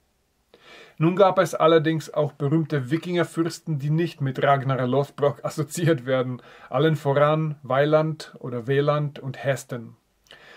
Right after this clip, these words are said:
Weland ist deshalb interessant, als dass er erfolgreich den fränkischen Karolingerkönig Karl den Kahlen erpresste.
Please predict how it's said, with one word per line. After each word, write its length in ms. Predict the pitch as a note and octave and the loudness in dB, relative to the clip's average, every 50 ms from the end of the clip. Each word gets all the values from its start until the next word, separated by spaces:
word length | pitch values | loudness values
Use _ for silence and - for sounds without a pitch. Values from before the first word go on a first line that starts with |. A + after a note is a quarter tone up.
| - - _ | -20 -16 _
Weland 400 | C3+ D#3 F3+ G3 G#3 - - - | 0 2 4 6 4 4 4 0
ist 280 | E3 - - - _ | -2 -2 -2 -2 _
deshalb 320 | D#3+ E3 D#3+ G3+ G3 F#3+ F#3+ | 0 2 4 2 2 2 0
interessant, 720 | G3 E3+ - F3+ E3+ D#3+ - - F3+ F3+ F#3 F3 E3 - | -4 -6 -4 -4 -6 -4 -6 -4 -4 -4 -4 -6 -6 -2
als 240 | C#3+ D3+ D3+ C#3+ - | -2 -2 -2 0 -4
dass 180 | D#3+ D3+ - | -6 -2 0
er 60 | D#3+ | 0
erfolgreich 800 | C#3+ D3 - - D#3+ E3 E3 E3 - D#3 D#3 D#3 D#3 D#3+ D#3 - | 0 0 0 2 2 2 2 0 -2 0 2 2 2 0 -2 -6
den 180 | _ D#3 C#3 C3+ | _ -6 -6 -6
fränkischen 720 | C3+ - D3+ D3 D#3 D#3+ D#3 D#3+ D3 - - D3 C#3 - | -4 -2 -2 0 0 -2 -4 -6 -8 -8 -6 -8 -8 -8
Karolingerkönig 1080 | - - D#3+ D#3+ E3+ E3 D#3 D#3 D#3 D3+ D3 D3 - - - C#3+ C#3+ C#3+ C#3+ C#3 - - | -4 -4 -2 0 0 0 0 0 0 0 -2 -2 -4 -8 -8 -6 -6 -6 -6 -8 -10 -10
Karl 260 | - C3+ C3+ C3 C3 | -4 -2 -2 0 0
den 120 | C3+ C3 | -2 -6
Kahlen 360 | C3 - - C3+ C#3+ D3+ C#3+ | -6 -4 -4 -2 -2 -2 -4
erpresste. 600 | C3 B2 - B2 C3 B2+ - - - C3+ B2 A#2+ | -6 -8 -6 -6 -6 -6 -6 -8 -8 -8 -8 -8